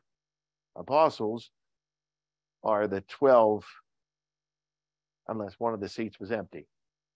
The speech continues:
I don't know. Interesting stuff. So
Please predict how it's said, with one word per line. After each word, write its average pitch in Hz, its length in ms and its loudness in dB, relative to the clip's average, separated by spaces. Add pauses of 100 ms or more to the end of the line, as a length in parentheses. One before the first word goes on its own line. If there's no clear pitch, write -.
(1040)
I 101 80 -8
don't 95 140 -4
know. 98 220 0 (920)
Interesting 107 460 -4
stuff. - 280 0 (840)
So 98 220 -2